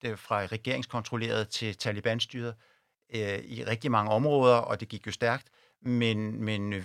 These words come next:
der har jo været mange, mange områder, også gennem de sidste ti år, hvor Taliban har siddet på magten, øh, i de distrikter, vi har arbejdet i. Og, og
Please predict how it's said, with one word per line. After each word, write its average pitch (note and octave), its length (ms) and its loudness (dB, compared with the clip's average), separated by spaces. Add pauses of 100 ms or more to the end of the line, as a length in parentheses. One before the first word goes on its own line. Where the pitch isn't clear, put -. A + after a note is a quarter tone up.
(180)
der A2 80 2
har A2 120 -2
jo G#2+ 60 0
været F#2+ 200 -2
mange, A2+ 200 2
mange A#2+ 200 2
områder, A2+ 400 2
også A#2 680 0
gennem A2 200 -6
de A2+ 100 -6
sidste A2+ 300 -4
ti A2+ 240 -2
år, G2+ 260 -4
hvor G#2 100 -6
Taliban G#2 440 -4
har A#2 60 -4
siddet C3 260 -2
på D3+ 80 -8
magten, G#2 420 -2 (160)
øh, G#2 220 -4
i A#2 60 -10
de A2 160 -8
distrikter, A2 480 -4
vi G#2 100 -10
har G2 120 -4
arbejdet G#2 420 -2
i. G#2+ 180 -12 (520)
Og, A2 220 2
og G#2 220 2